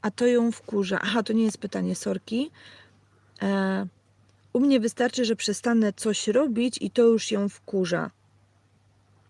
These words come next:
Wiesz co, ja myślę, że samo przestanie nie wystarczy. E, raczej tu chodzi o coś głębszego i zacznij po prostu dawać to, czego według ciebie jej brakuje. Zamiast unikać błędów, nie bój się błędów, więc zamiast ich unikać i nic nie robić,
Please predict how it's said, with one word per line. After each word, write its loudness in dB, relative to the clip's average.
Wiesz 4
co, 0
ja 4
myślę, 0
że 0
samo 0
przestanie 0
nie 0
wystarczy. -6
E, -2
raczej 2
tu -6
chodzi 2
o 0
coś -6
głębszego -2
i -2
zacznij -4
po 0
prostu 2
dawać 0
to, 2
czego -2
według -2
ciebie 0
jej -2
brakuje. -2
Zamiast 0
unikać 0
błędów, 0
nie 2
bój -2
się -4
błędów, -2
więc 2
zamiast -2
ich -8
unikać -2
i -2
nic -2
nie -2
robić, -4